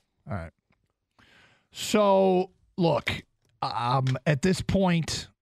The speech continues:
with Ohio State on deck, uh, the question becomes,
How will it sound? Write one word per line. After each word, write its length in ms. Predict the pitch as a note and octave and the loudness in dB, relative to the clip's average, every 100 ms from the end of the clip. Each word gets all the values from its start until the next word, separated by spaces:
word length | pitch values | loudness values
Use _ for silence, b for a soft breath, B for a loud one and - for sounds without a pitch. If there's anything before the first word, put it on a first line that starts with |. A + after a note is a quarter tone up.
| _ _ | _ _
with 100 | C3+ | 0
Ohio 320 | C3 A#2+ D#3+ D3+ | 2 2 2 0
State 440 | - E3 C#3+ C#3 - | 0 0 0 0 -2
on 280 | C#3+ C3+ | -2 0
deck, 480 | B2 B2 B2 - - _ b b b b b b b b b _ _ - | 0 0 -2 -4 -14 _ b b b b b b b b b _ _ -2
uh, 240 | A#2+ A2 | 0 0
the 80 | A2+ | -2
question 400 | - D#3 - D3+ | 0 0 2 0
becomes, 840 | C#3+ C3 C3 B2 A#2 A#2+ - - | 0 0 2 0 0 -2 -4 -8